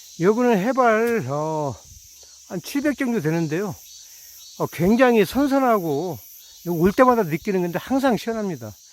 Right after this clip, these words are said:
이렇게 통풍도 잘 되고, 또 이렇게 지계곡이 흐르고, 또 여기만 지계곡 있는 게 아니라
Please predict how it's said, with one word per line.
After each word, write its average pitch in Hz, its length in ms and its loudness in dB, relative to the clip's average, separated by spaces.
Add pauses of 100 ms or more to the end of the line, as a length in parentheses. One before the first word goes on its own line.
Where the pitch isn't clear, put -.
(380)
이렇게 190 160 -2
통풍도 277 500 0
잘 160 320 0
되고, 165 420 -2 (120)
또 190 120 -2
이렇게 160 320 -4 (560)
지계곡이 185 540 0
흐르고, 170 360 -6
또 160 220 -2
여기만 190 460 2
지계곡 180 340 -2
있는 165 160 -2
게 147 80 -4
아니라 147 240 -6